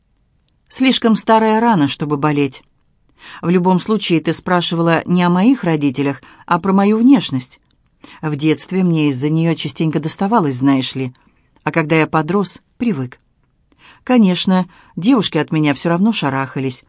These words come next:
«Но ты красивый», вырвалось у меня почти машинально, и я тут же об этом пожалела.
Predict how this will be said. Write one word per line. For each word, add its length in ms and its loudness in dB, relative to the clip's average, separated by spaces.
«Но 160 -8
ты 120 -6
красивый», 680 -2
вырвалось 540 0
у 40 -2
меня 180 -2
почти 340 -4
машинально, 640 2
и 100 -2
я 160 2
тут 220 -6
же 120 0
об 120 -2
этом 200 -2
пожалела. 580 -4